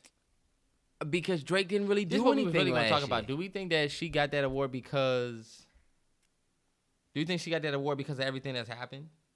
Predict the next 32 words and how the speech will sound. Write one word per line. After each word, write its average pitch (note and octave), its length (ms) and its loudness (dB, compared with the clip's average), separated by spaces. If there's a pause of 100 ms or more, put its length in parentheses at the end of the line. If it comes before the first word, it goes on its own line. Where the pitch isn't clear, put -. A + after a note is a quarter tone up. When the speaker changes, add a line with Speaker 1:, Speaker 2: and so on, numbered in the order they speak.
Speaker 2:
and A#2+ 120 -10
it's B2 80 -12
political? B2+ 540 -6 (320)
Speaker 1:
It D4 120 -12
could A#2 220 -8
be, G#2+ 120 -8
man. A2 420 -10
There's A#3+ 160 -6
politics C#3+ 380 -4
to B2 100 -10
everything, A#2 400 -6
and C3 80 -8
that's F#3+ 140 -8
one D#3+ 100 -10
of C#3 80 -12
the C#3 60 -8
things C3 100 -10
that B2 80 -6
I A#2 80 -6
learned. A2 400 -10 (1600)
Fucking. - 320 -16 (2250)
That's A3+ 160 -6
one A#3+ 100 -10
thing G3 140 -6
that D3 80 -4
I C3 80 -2
learned. A#2+ 320 -6
Like, G2 200 -12
it G3+ 200 -8
could A3+ 160 -2
have E3 160 -4
been, C3+ 400 -6